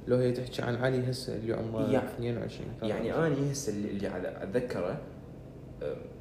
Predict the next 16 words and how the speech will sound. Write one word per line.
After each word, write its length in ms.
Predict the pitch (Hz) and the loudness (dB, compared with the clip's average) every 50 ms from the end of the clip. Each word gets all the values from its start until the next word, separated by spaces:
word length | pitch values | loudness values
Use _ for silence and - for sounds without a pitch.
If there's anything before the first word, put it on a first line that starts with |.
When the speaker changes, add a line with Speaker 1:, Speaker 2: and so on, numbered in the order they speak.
| - - - - - | -14 -14 -12 -2 2
Speaker 2:
أكو 220 | 127 - - 233 | 2 4 6 6
أشياء 320 | 220 - - 202 185 170 151 | 6 8 8 8 8 10 10
بيها 160 | 151 151 135 | 8 8 6
بالماضي، 580 | - 123 113 104 101 95 92 90 92 113 147 156 - - - - - - - - - | 6 4 2 2 2 2 2 2 2 0 0 -2 -4 -8 -10 -12 -14 -14 -12 -6 -6
أخ-، 200 | 113 - - - - - - | -4 -4 -4 -8 -10 -4 -2
أكثر 340 | - - - - 202 190 170 | -2 -2 0 2 2 4 4
من 80 | 165 | 4
الأشياء 300 | 151 131 - - 127 117 | 2 0 2 2 2 4
اللي 180 | 113 - - - | 4 2 0 -2
بيها 320 | - - - - - - | -2 0 -2 -2 -2 -6
هسه. 220 | - - - - - - - - - - - - - - - - - - | -8 -6 -6 -6 -6 -8 -8 -10 -12 -14 -14 -14 -14 -14 -14 -6 -2 0
بس 400 | 98 - - - - - - - - - - - - - - - | 0 0 0 -2 -4 -6 -8 -12 -12 -14 -14 -14 -14 -8 -2 0
أكثر 380 | 156 - - - - 220 214 190 | 0 0 0 2 2 4 4 4
الثيم 560 | 165 147 131 - - 143 131 123 113 110 107 | 4 0 -2 -2 -2 0 2 2 2 2 0
مال 200 | 104 101 101 104 123 | 0 0 0 0 0
ذني، 200 | 123 123 120 | 2 2 2